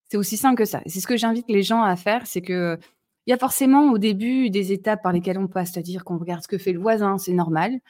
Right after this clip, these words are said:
On va faire des formations. Moi, j'ai fait des formations, j'ai suivi des formations de plein de gens, hein, de LinkedIn, euh, euh, parce que je trouve que c'est la moindre des choses de, d'apprendre des gens qui ont réussi aussi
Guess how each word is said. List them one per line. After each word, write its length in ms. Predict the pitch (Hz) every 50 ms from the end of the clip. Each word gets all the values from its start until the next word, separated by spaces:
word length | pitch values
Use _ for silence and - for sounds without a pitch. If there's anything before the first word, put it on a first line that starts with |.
| _ _ _ _ _
On 100 | - 190
va 200 | 175 165 185 180 175
faire 180 | - 185 165
des 100 | 165 175
formations. 480 | 170 - 202 202 208 226 226 - - 202
Moi, 120 | 180 170 160
j'ai 160 | 151 160 156
fait 100 | - 185
des 80 | 160 165
formations, 460 | - 170 165 165 165 160 - 277 277
j'ai 140 | 226 185 170
suivi 240 | 170 - - 175 175
des 80 | 185
formations 340 | 175 - 165 165 170 - 226
de 60 | 208
plein 200 | 185 - 202 214
de 60 | 240 247
gens, 180 | 240 254 233 208
hein, 120 | 185 190
de 80 | 196 180
LinkedIn, 380 | 175 185 180 180 185 185 175 165
euh, 200 | 156 160 160 160 - _ _ _ _ _ _ _ _ _ - 175
euh, 40 | 165
parce 160 | 165 156 -
que 100 | - 185
je 140 | 170 175 165
trouve 320 | 156 - - - 233 226
que 100 | - 208
c'est 140 | 185 - 180
la 60 | 170
moindre 180 | 170 175 175 170
des 80 | 170
choses 240 | 175 - 240 233 190
de, 100 | 185 180
d'apprendre 420 | 165 170 175 170 - - 226 233 214
des 100 | 185 180
gens 120 | 190 208
qui 100 | 196 - 180
ont 60 | 170
réussi 360 | 165 160 156 - - 302 269
aussi 220 | 196 - - 339